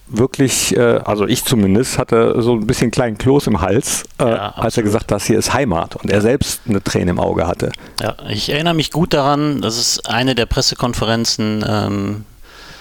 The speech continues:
Speaker 2: an die ich mich sehr gut erinnere. Ich saß neben ihm und ich wusste wirklich in der Situation nicht, was ich machen sollte. Ich hab gemerkt, dass bei ihm die Tränen kamen und was macht man dann?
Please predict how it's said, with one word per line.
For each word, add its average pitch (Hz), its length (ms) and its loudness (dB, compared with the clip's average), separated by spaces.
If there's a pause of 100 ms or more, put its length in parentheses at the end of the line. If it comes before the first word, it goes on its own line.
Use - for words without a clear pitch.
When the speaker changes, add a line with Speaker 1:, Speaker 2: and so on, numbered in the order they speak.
(140)
Speaker 2:
an 104 60 -6
die 98 60 0
ich 98 80 -2
mich 113 140 2
sehr 127 200 2
gut 120 160 4
erinnere. 107 380 0
Ich 98 100 -2
saß 107 240 0
neben 107 320 0
ihm 101 220 -2
und 95 160 -2
ich - 100 -4
wusste 104 240 -2
wirklich - 260 -4
in 101 60 -4
der 95 80 -2
Situation 101 600 -2
nicht, - 300 -4
was 101 160 -2
ich - 140 -4
machen 101 260 -2
sollte. 95 380 -2
Ich - 100 -8
hab - 140 -6
gemerkt, 98 400 -4
dass - 100 -4
bei - 120 -4
ihm 101 140 -4
die 101 100 -4
Tränen 104 340 -2
kamen 101 400 -2
und 95 220 -6
was - 160 -4
macht - 260 -4
man 110 160 -2
dann? 92 300 -6